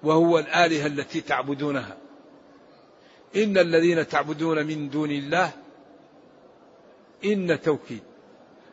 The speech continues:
الذين جمع الذي، تعبدون، تدعونهم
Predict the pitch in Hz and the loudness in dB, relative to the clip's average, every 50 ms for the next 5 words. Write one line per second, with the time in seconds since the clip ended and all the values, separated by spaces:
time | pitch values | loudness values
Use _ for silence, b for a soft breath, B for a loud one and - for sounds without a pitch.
0 | - 143 151 156 170 175 175 185 175 165 147 151 165 147 143 151 160 160 160 143 | -10 -8 -2 0 0 2 2 2 0 0 -2 -4 -4 -4 -4 -4 0 0 0 0
1 | 127 107 95 - - B B B B - - - 180 170 165 160 175 170 160 185 | 0 -4 -12 -14 -20 B B B B -12 -2 2 2 2 4 2 0 2 4 4
2 | 190 185 165 156 - - - - 175 151 147 147 165 190 185 180 165 139 113 95 | 4 4 2 0 -2 -4 -2 -2 -2 0 0 0 0 2 4 4 2 2 0 -6